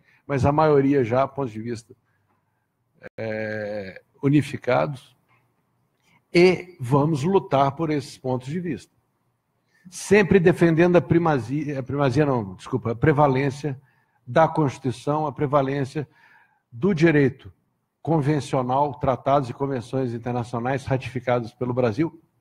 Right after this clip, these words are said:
ou dependendo, se for direitos humanos, até os não ratificados. É, o papel do Ministério Público é o quê? É fazer a sua parte. E se cada um de nós,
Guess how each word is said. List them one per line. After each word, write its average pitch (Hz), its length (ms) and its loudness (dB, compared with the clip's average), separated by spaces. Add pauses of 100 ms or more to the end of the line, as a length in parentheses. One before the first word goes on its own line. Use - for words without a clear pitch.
(140)
ou 185 200 4
dependendo, 156 500 -2
se - 80 -20
for 147 100 -4
direitos 135 360 -4
humanos, 139 280 -4
até 151 220 -4
os 151 140 -2
não 151 180 2
ratificados. - 800 -2 (3500)
É, 110 200 -4
o - 80 -4
papel 160 420 4
do 170 100 4
Ministério 143 520 4
Público 190 300 -2
é - 20 2
o 160 40 0
quê? - 160 -4
É 120 60 -2
fazer 143 440 0
a 147 80 0
sua 208 300 -4
parte. - 520 -6 (1200)
E 127 40 -6
se 139 200 -6
cada 202 400 4
um 208 180 2
de 196 140 4
nós, 135 600 -2